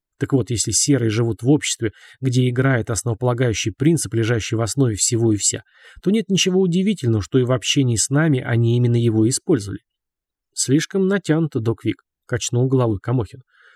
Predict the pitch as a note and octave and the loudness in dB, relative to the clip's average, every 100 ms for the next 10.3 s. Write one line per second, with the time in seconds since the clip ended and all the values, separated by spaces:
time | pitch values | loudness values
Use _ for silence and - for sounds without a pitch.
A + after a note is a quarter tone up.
0 | _ B2 B2+ - F3 F#3+ F3 C#3+ C3+ - | _ 0 0 0 -4 -6 -2 -2 -2 -10
1 | B2 - B2 A#2 A#2 G#2+ C3 A#2 G2+ G2+ | -14 -10 -4 -2 -2 0 -2 0 -2 -4
2 | G2+ _ - - E3 F3+ G#3 - C3+ - | -14 _ -18 -4 -2 0 -4 -2 -4 -4
3 | _ _ B2+ B2+ - - A#2+ C#3+ C#3 C#3 | _ _ -6 -4 -4 -4 0 0 0 -2
4 | - - D3+ E3 G#2 - _ - - D3 | -4 -4 -2 -2 -6 -8 _ -20 -10 -6
5 | - G3+ G#3 F#3 C#3+ C3+ D#3+ E3 C#3+ C3 | -2 0 2 2 0 0 -2 0 2 0
6 | - C#3 B2 A#2 C3+ C3+ - B2+ C#3 F#3 | 0 0 0 -2 -2 -4 -2 0 2 0
7 | - A#2 A#2+ _ _ _ - C#3+ - B2+ | -2 -12 -14 _ _ _ 0 0 2 -2
8 | B2+ - B2+ B2 C3 D#3+ - A2 A#2 A2+ | -2 0 0 2 2 0 -2 -6 -4 -2
9 | - C3 A2 A#2+ B2+ A2 B2 A#2+ A#2 D#3 | 0 0 0 0 0 0 -2 -2 0 0
10 | C3 D#2 | 0 -2